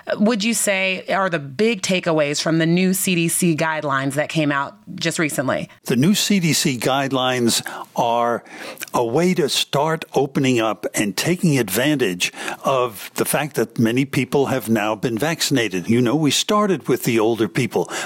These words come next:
Speaker 2: those grandparents. It opens up opportunities for people to start getting together socially and to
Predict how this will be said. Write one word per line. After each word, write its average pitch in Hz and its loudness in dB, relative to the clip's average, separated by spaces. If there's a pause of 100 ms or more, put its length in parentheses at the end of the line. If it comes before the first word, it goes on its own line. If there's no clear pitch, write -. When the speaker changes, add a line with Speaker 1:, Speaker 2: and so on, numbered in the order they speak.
(140)
Speaker 2:
those 147 0
grandparents. 127 -2 (400)
It 110 0
opens 139 2
up 135 -2 (100)
opportunities 131 0
for - -4
people 247 0
to 196 -2
start - -2
getting 139 0
together 113 -2 (380)
socially 113 0 (320)
and 151 -2
to 143 0